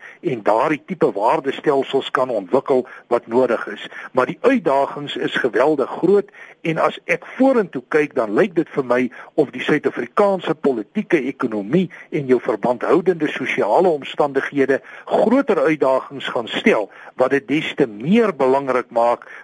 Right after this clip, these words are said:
vir 'n polisiemag om funksioneel te wees, om te funksioneer vanuit 'n sterk waardegeoriënteerde sentrum en 'n instelling te wees wat binne die konteks van 'n demokratiese omgewing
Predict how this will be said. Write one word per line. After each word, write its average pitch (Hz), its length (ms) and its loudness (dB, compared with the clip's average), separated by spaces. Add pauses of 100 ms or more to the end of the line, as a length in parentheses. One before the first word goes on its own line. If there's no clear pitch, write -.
(100)
vir 135 120 2
'n 117 100 0
polisiemag 139 840 0 (160)
om 131 200 -2
funksioneel 185 800 2
te 165 120 -2
wees, 156 340 0 (260)
om 143 180 2
te 135 120 0
funksioneer 160 720 2
vanuit 127 320 -4
'n - 140 -6
sterk 185 360 0 (200)
waardegeoriënteerde 175 1500 0
sentrum 156 600 -2 (280)
en 175 220 0
'n 135 100 2 (100)
instelling 156 520 0
te 120 120 -2
wees 143 320 0 (240)
wat 127 180 2 (140)
binne 214 240 2
die 165 180 -6
konteks - 580 -2 (260)
van 147 160 2
'n 123 120 0
demokratiese 151 880 0
omgewing 123 680 0